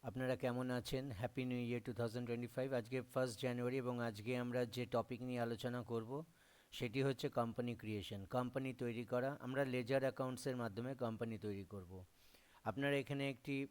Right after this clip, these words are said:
উম, আহ, ব্যালেন্স শিট দেখতে পাচ্ছেন। এই ব্যালেন্স শিট আজকে আমরা তৈরি করব এবং এই ব্যালেন্স শিটে আপনারা দেখতে পাচ্ছেন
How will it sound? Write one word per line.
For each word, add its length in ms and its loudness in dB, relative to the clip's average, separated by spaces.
উম, 200 -2
আহ, 480 4
ব্যালেন্স 440 0
শিট 180 -2
দেখতে 340 -2
পাচ্ছেন। 500 -2
এই 180 2
ব্যালেন্স 400 2
শিট 320 -4
আজকে 300 0
আমরা 200 2
তৈরি 360 -2
করব 420 -4
এবং 220 0
এই 180 0
ব্যালেন্স 400 0
শিটে 460 -2
আপনারা 300 2
দেখতে 280 -2
পাচ্ছেন 540 2